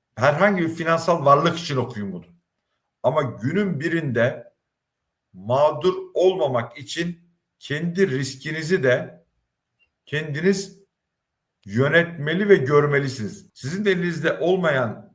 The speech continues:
gerekçeler var. Yani bir sabah kalktınız, bir siyasi haber düştü ortaya. Ona yapacak bir şey yok. Ama yani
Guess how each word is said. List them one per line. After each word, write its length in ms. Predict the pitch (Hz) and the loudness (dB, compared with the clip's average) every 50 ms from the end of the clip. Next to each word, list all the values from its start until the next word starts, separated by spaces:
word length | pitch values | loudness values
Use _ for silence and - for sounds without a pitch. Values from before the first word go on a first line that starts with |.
| - 131 | -14 -4
gerekçeler 580 | 104 117 131 165 165 165 165 175 165 165 160 | -2 0 2 2 0 0 -2 -2 0 2 2
var. 160 | 160 165 165 151 | 2 2 0 0
Yani 260 | 127 101 92 104 147 | -2 -4 -4 -6 -6
bir 40 | 175 | -4
sabah 380 | - - 131 117 123 110 - | -2 0 2 2 0 0 0
kalktınız, 440 | - 120 113 - - 180 202 196 156 | -2 -2 -2 -4 -4 -4 -4 -4 -4
bir 100 | 156 160 | -6 -8
siyasi 520 | 156 - - - 147 151 151 147 151 151 | -10 -10 -10 -2 2 2 2 2 2 -2
haber 520 | 143 - 127 139 139 143 151 151 - - 117 | -4 -2 0 4 8 8 8 8 6 2 -8
düştü 220 | 107 - - - | -10 -10 -6 -4
ortaya. 260 | 104 101 98 - 185 | -4 -4 -4 -4 -4
Ona 220 | 208 - 151 147 151 | -2 -2 -2 0 0
yapacak 400 | 151 131 117 - 147 - - - | 0 0 0 -2 -4 -4 -4 -8
bir 60 | - | -8
şey 120 | - 127 | -6 -6
yok. 160 | 104 - - - | -6 -8 -8 -8
Ama 460 | - 117 120 120 120 120 120 - - _ _ _ _ _ _ - | -6 -2 -2 -2 -2 -2 -6 -10 -20 _ _ _ _ _ _ -6
yani 480 | 101 107 120 120 113 - - - _ | -4 -2 -2 -2 -4 -6 -8 -12 _